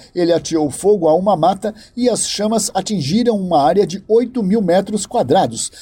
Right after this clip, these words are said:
no município de Jales, a quase seiscentos quilômetros da capital paulista. Nenhum dos suspeitos teve o nome divulgado.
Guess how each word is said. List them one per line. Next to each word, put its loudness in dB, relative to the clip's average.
no 0
município 2
de -2
Jales, 0
a -2
quase 0
seiscentos -2
quilômetros 0
da 0
capital 0
paulista. -2
Nenhum 2
dos 0
suspeitos -2
teve 0
o 0
nome 2
divulgado. 0